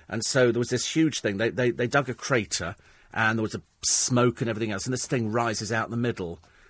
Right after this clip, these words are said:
"We have come in peace."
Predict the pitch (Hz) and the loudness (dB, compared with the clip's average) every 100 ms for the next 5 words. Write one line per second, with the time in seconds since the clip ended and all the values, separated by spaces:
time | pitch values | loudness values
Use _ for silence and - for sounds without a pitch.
0 | _ - 95 101 104 95 101 - 98 101 | _ -10 -8 -6 -6 -8 -12 -12 -8 -8
1 | 98 98 - 95 92 85 - 113 92 - | -8 -10 -12 -12 -12 -14 -10 -10 -8 -10
2 | - - | -10 -12